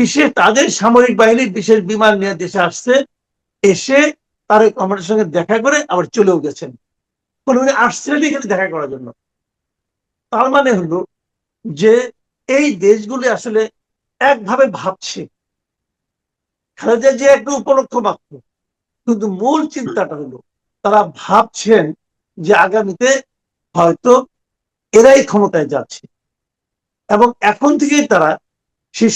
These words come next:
সম্পর্কটা করার চেষ্টা করছেন। বাংলাদেশে গিয়ে রাষ্ট্রীয় সফরে জয়শঙ্কর এর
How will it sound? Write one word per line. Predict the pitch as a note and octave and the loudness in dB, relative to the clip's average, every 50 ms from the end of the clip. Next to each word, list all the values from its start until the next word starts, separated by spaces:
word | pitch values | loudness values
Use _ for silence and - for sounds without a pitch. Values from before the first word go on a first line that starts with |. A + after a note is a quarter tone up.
| - | 0
সম্পর্কটা | G#3+ A#3+ A3+ F3+ A3+ G#3+ G#3 A3 A3 G#3+ G3+ - | 0 -2 0 0 0 0 0 0 -2 -4 -4 -4
করার | G3 F3 E3 D3+ - | -4 -4 -6 -6 -8
চেষ্টা | - - - - F#3 C#3+ | -12 -14 -12 -14 -14 -14
করছেন। | D3 - - - - C#3 C3+ _ _ _ _ _ _ _ _ _ _ _ _ _ _ _ _ _ | -16 -20 -20 -20 -20 -20 -20 _ _ _ _ _ _ _ _ _ _ _ _ _ _ _ _ _
বাংলাদেশে | A#3 F3 G3+ A#3 B3 C4 B3+ B3+ A3 F#3+ C4+ C4 B3 | -4 -2 0 2 4 4 6 6 4 4 2 -2 0
গিয়ে | A#3+ C4 A3+ A3+ | 0 0 2 2
রাষ্ট্রীয় | A3+ - - - - C4 B3+ G#3+ - | 2 0 -4 -8 -6 -4 -4 -4 -2
সফরে | B3+ A#3+ G3 B3 A#3+ B3 B3 B3 - - F3 | -4 -4 -2 0 0 -2 -2 -4 -6 -4 -2
জয়শঙ্কর | A3 A3+ G#3+ - A#3 A#3 A3+ A3 B3 A#3+ A#3 | -2 -2 -2 -2 -4 -6 -2 -2 0 2 2
এর | A#3 | 2